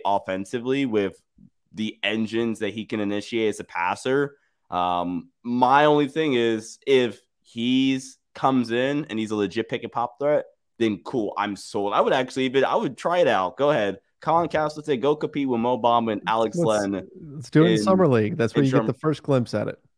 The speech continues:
Speaker 1: Yeah, for sure. Um, I just don't know if he has a consistent way to score right now,
Speaker 2: Yeah.
Speaker 1: but boy, I hope we go to Summer League, which is crazy. That's, like, a week away now.
Speaker 2: Not
Speaker 1: Uh,
Speaker 2: even.
Speaker 1: California Classic starts, what, in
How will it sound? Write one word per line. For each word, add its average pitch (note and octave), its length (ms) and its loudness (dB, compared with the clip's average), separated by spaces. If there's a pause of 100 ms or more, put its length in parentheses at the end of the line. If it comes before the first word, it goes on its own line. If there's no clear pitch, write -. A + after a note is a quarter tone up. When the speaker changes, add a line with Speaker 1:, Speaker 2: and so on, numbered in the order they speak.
Speaker 1:
Yeah, D#3+ 200 4
for G#2+ 140 -4
sure. G#2+ 480 0 (220)
Um, G#2 420 4 (220)
I B2+ 120 4
just B2 320 -2
don't A#2+ 260 4
know A2 180 4
if G#2+ 80 -2
he A#2+ 60 2
has A2 220 0
a G#2+ 40 -10
consistent F#2+ 440 -10
way F#2 100 -4
to F2 60 -6
score G2+ 280 -2
right C3 180 0
now, E3+ 280 -6
Speaker 2:
Yeah. A2+ 100 -8
Speaker 1:
but G2+ 280 0 (120)
boy, C#3 380 8
I A2+ 160 6
hope A2+ 300 -2 (200)
we A#2+ 220 -2
go C3 120 2
to B2+ 80 2
Summer A2 320 -2
League, G#2 320 -2
which A2 140 -10
is G2 100 -16
crazy. A2 500 -6
That's, G#2 200 -8
like, F2+ 200 -12 (100)
a F2 80 -8
week F2+ 340 -8
away F2+ 300 -2
now. B2 480 -2
Speaker 2:
Not G#2+ 220 -6
Speaker 1:
Uh, F2+ 180 0
Speaker 2:
even. F2 120 -6 (220)
Speaker 1:
California A2 520 -4
Classic G#2 640 -6
starts, G#2 580 -2 (380)
what, D#2 280 -8
in D#2+ 220 -12